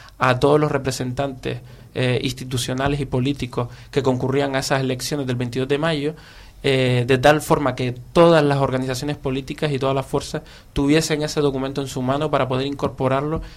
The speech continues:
en sus programas o, si no incorporarlos, al menos tenerlo en cuenta una vez fuesen, eh, digamos que responsables o mandatarios públicos en esta nueva legislatura que se inició en el mes de junio. Por lo tanto,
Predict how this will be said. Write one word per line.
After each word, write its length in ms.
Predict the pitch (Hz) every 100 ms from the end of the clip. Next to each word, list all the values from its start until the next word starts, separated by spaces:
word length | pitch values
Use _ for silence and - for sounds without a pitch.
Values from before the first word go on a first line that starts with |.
| - -
en 120 | 135
sus 160 | 135
programas 480 | 127 127 123 139 160
o, 220 | 147 139 -
si 140 | -
no 80 | 135
incorporarlos, 540 | 143 147 147 143 147
al 100 | 151
menos 260 | 131 143 160 165 - -
tenerlo 340 | 143 135 143
en 60 | 143
cuenta 340 | 135 147 147
una 200 | 156 143
vez 120 | 135 135
fuesen, 500 | 143 139 - 165 160 - - -
eh, 520 | 131 127 123 123 117
digamos 360 | 120 123 131 143
que 340 | - 127 123
responsables 600 | 120 123 123 127 123 139 143
o 40 |
mandatarios 540 | 135 127 120 131 135
públicos 540 | 123 143 147 156 170 170 - - -
en 140 | 139
esta 200 | 131 131
nueva 220 | 139 139 135
legislatura 500 | 131 127 127 139 147
que 100 | 147
se 120 | 139
inició 600 | 127 123 139 135 131 123 - - -
en 140 | 123
el 100 | 120
mes 160 | 127 127
de 60 |
junio. 340 | 127 120 117 120
Por 80 | 120
lo 80 |
tanto, 320 | 123 - 151